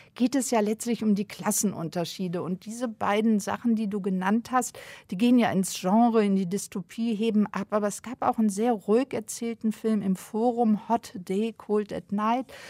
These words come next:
Da geht es um Ehepaar, beide studiert, beide arbeitslos, Aushilfsjob. Und dieses Sozialdrama findet aber immer wieder neue Wendungen und so. Also es ist sehr ruhig,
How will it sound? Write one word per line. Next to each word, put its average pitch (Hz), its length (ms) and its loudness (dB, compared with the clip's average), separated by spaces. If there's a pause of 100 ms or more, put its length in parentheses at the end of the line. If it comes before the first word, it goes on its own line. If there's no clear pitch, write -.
(180)
Da 202 80 -6
geht 220 220 -2
es 220 140 0
um 208 240 4
Ehepaar, 226 680 2
beide 202 340 0
studiert, 220 720 -2
beide 202 300 -4 (120)
arbeitslos, 214 1000 0
Aushilfsjob. 220 1080 -2 (360)
Und 220 200 2
dieses 269 320 -6
Sozialdrama 233 1120 0
findet 277 400 -4
aber 226 260 -4
immer 254 300 -2
wieder 233 240 2
neue 220 680 -2
Wendungen 208 920 2
und 190 240 -4
so. - 180 -6
Also 208 200 -6
es 220 120 -8
ist 220 220 -8
sehr 254 200 -2
ruhig, 233 420 0